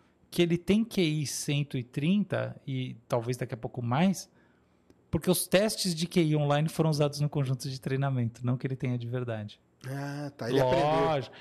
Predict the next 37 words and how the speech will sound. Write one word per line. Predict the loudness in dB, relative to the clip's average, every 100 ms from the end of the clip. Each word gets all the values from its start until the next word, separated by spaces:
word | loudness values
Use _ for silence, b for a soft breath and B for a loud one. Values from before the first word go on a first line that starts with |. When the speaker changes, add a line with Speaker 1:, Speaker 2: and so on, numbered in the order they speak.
| B
Speaker 1:
É, | 2
é, | 4 4 4 2
ele | 0
tem | 2 2
aquilo | 2 2
ali, | 4
ele | 2
decorou, | 2 2 4 4
aquilo | 2 4
ali | 2 2
tá | 2
no | 0 2
conjunto | 0 0
de |
treinamento. | 0 2 2 B B
Fazem | 2 4 4
aquela | 2 2
pergunta, | 2 2 2
ele | 2 2
acha | 2 0 0 0 -4 B B B
a |
resposta. | 0 0 2 2 2
Como | 0 2 2
a |
média | 4 2 2 0
das, | -2 -4
das | -2 -2 0
respostas | -4 -2 -2 -2 0
é | 0
a |
resposta | 0 -2 -4 -6 -6
certa, | -2 2 2 0 -6 -10 b b b
ela | 0
é | 2
a |
moda, | 4 4 2 0
perdão. | -2 0 2 2